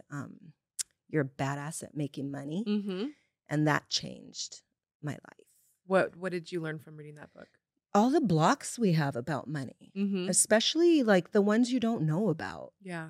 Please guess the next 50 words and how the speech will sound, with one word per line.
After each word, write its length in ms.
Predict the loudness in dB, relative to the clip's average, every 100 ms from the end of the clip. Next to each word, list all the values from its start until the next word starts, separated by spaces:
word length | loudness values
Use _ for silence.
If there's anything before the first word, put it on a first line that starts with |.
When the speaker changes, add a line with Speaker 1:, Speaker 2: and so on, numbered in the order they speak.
| -8
Speaker 1:
You 160 | -4 0
know, 480 | 2 2 2 4 2
um, 640 | 2 0 0 -2 -4 -6 -8 -10 _ 0
"Money's 340 | 2 4 0
the 100 | -4
root 180 | 0 0
of 80 | 2
all 140 | 0 2
evil." 600 | 4 4 6 8 8 6 2
Speaker 2:
Right. 260 | -4 -14 _ _
Speaker 1:
It's 240 | -2 0 2
like, 140 | 2 0 -6
that's 240 | -2 -2 -4
crap. 760 | 0 2 4 6 6 6 0 -8
Speaker 2:
Yeah. 80 | -18 2
Speaker 1:
People 380 | 6 8 8 6
are 120 | 6
evil. 500 | 6 4 6 4 4 6
Speaker 2:
Well, 60 |
Speaker 1:
The 60 | 8
Speaker 2:
the 40 | 10
Speaker 1:
money's 240 | 8 6
Speaker 2:
actual 120 | 4 4
Speaker 1:
not 80 | 8
Speaker 2:
phrase 220 | 8 8
Speaker 1:
evil. 180 | 2 0
Speaker 2:
is, 20 |
"The 100 | 0
love 360 | 0 0 2 0
of 180 | -6
money 440 | -10 -16 -18 -20 _ _ _ _ _ _
is 120 | -6 6
Speaker 1:
See? 240 | 10 12
Speaker 2:
the 80 | 10
root 80 | 6
of 100 | -6
all 160 | -10 0
evil." 140 | 4
Speaker 1:
Right, 400 | 8 8 10 10 12
but 140 | 8 8
you 140 | 4
Speaker 2:
Yeah. 80 | 4
Speaker 1:
d-, 100 | 4
they, 260 | 8 8 6 6
they 140 | 6
throw 260 | 6 6 8
that 200 | 8 6
out, 220 | 4 2
just 220 | 2 0
Speaker 2:
Right. 60 | 4